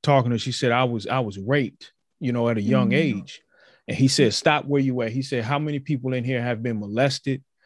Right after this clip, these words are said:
Speaker 1: and been raised?" And it's like fifty to s-, fifty to sixty people in this class. Ninety-five, he said, ninety, about ninety-five percent of that class raised their hands. And he said, "Look around."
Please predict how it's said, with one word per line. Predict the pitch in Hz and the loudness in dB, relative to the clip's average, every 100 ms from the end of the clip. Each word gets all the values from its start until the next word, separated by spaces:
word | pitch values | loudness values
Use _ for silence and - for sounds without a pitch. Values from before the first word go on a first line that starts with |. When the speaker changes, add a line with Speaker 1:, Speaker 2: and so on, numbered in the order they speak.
| _ - _ - | _ -20 _ -2
Speaker 1:
and | 113 113 | 0 2
been | 113 | 4
raised?" | 131 139 113 | 6 6 6
And | 151 | 2
it's | 180 | 4
like | 165 117 | 2 2
fifty | - 165 160 147 | 2 2 2 0
to | 127 | 0
s-, | 113 - - _ | 0 -6 -12 _
fifty | 170 165 139 | -2 0 0
to | 123 | 0
sixty | - 135 - 117 | 0 -4 -2 -2
people | 156 131 117 | 0 0 -2
in | 104 | -6
this | - | -4
class. | 135 117 104 - - _ _ _ _ _ _ _ _ _ - | 0 0 0 -8 -18 _ _ _ _ _ _ _ _ _ -8
Ninety-five, | 113 123 151 175 170 - 160 147 139 | 0 4 6 6 4 4 2 2 0
he | 160 | -2
said, | 156 117 | -2 -2
ninety, | 135 160 147 | 0 0 0
about | 139 123 | 2 2
ninety-five | 120 147 165 160 160 143 | 0 0 -2 -2 -2 -2
percent | 135 - 139 | -4 -6 -4
of | 131 | -2
that | 117 | -2
class | - 143 117 107 | -2 0 0 -2
raised | 104 120 120 110 | -2 0 0 0
their | 110 | -4
hands. | 113 104 - - _ _ _ _ _ _ _ - _ - | -6 -8 -12 -20 _ _ _ _ _ _ _ -20 _ -6
And | 110 | 0
he | 113 | 2
said, | 143 143 113 | 4 4 4
"Look | 117 135 135 | 4 4 4
around." | 127 120 101 | 2 0 -2